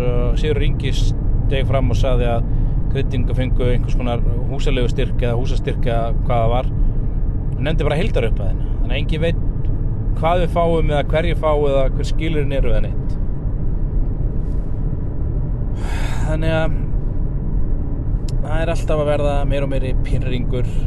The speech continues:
Lífeyrissjóðirnir hafa ekki ennþá fylgt bönkunum eftir og, hérna, gefið okkur eitthvað skjól fyrir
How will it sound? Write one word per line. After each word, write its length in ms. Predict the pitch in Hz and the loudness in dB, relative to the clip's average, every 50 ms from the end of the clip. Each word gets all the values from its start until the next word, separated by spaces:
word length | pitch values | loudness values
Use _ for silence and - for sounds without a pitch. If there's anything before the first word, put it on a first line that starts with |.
| - - | 0 0
Lífeyrissjóðirnir 720 | - 135 143 143 143 139 135 - 151 139 135 131 135 - | 0 0 0 0 0 0 0 0 0 0 0 0 0 0
hafa 200 | 135 131 131 131 127 | 0 0 0 0 0
ekki 240 | - - 139 135 131 | 0 0 -2 -2 0
ennþá 300 | 131 131 131 - 139 127 123 123 120 - - - - - - - - - - - - - - - - - - - - | 0 -2 0 0 0 0 0 0 0 0 0 0 0 0 -2 -2 -2 -2 -2 -4 -2 -2 -2 -2 0 -2 -2 -2 -2
fylgt 300 | - 127 - - - - - - 147 | -2 -2 0 0 0 0 2 2 2
bönkunum 400 | 139 135 - - 151 143 135 135 | 0 0 0 0 0 0 0 0
eftir 320 | 139 135 - - 147 135 131 123 | 0 0 -2 -2 0 0 2 2
og, 80 | 120 117 123 | 0 0 0
hérna, 320 | 123 120 107 120 120 113 113 110 - - - - - - - - - - - - - - - - - - - - - - - - - - - - - - - - - - - - - - - - - - - - - - - - - - - - - - - | -2 -2 -2 -2 -2 -2 0 0 0 0 0 0 0 0 0 0 0 0 0 0 0 0 0 -2 -2 -2 -2 -2 0 0 -2 -2 -2 -2 -2 0 0 -2 -2 -2 -2 0 0 0 0 0 -2 -2 -2 -2 -2 -2 -2 -2 -2 -2 -2 -2 -2 0 0 0 0
gefið 220 | - 123 123 123 120 | 2 0 0 0 0
okkur 140 | 117 120 | -2 -2
eitthvað 180 | 113 - - - | -2 -2 0 0
skjól 240 | - - 117 - - | 0 0 0 0 -2
fyrir 160 | - - | -2 -2